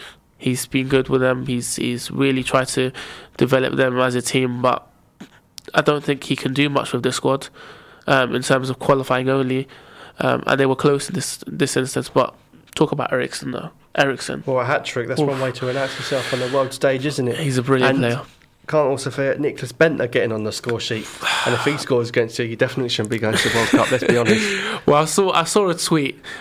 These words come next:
Speaker 1: mentioning the amount of players, the quality of players that are not going to the World Cup. Yeah, we're gonna be very excited because
Speaker 2: Oh, dear.
Speaker 1: Lord Bendtner's gonna be there. So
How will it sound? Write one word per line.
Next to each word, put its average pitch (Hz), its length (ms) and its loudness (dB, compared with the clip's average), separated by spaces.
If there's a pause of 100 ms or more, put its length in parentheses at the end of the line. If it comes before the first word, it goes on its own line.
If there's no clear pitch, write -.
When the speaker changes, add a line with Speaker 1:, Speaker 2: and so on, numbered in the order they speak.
Speaker 1:
mentioning 143 420 2
the 139 120 4
amount 143 260 4
of 131 100 -2
players, 131 500 0
the 147 140 2
quality 156 360 4
of 135 160 -6
players 131 300 0
that 123 80 4
are 131 60 4
not 143 140 2
going 139 160 4
to 139 120 0
the 135 60 4
World 131 220 2
Cup. - 240 -2 (640)
Yeah, 139 380 4 (540)
we're 147 120 6
gonna 147 180 4
be 135 120 0
very 147 160 4
excited 135 440 0
because 131 280 2
Speaker 2:
Oh, - 40 0
dear. 135 100 4
Speaker 1:
Lord 135 140 2
Bendtner's 123 360 0
gonna 123 180 -2
be 120 140 -4
there. - 260 -8
So - 200 0